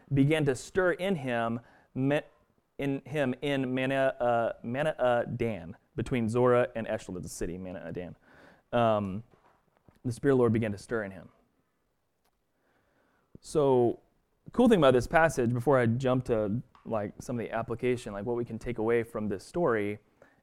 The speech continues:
is it's actually kinda Trinitarian, right? Like, here you have Manoah praying to God, you know, presumably the Father,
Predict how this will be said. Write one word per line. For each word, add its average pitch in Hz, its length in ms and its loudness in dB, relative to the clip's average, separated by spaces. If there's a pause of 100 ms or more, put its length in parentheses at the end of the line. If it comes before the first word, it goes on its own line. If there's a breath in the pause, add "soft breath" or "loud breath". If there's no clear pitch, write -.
(140)
is 120 500 2 (220)
it's 123 140 -4
actually 277 240 2
kinda 135 280 0
Trinitarian, 127 760 -4 (100)
right? 139 180 -6
Like, - 340 -10 (120)
here 185 180 -2
you 190 180 2
have 139 360 6 (400 soft breath)
Manoah 143 760 6 (220)
praying 180 280 4
to 175 100 2
God, 143 600 8 (520)
you - 80 -6
know, 120 60 0
presumably 117 400 -2
the 110 160 -2
Father, 117 640 0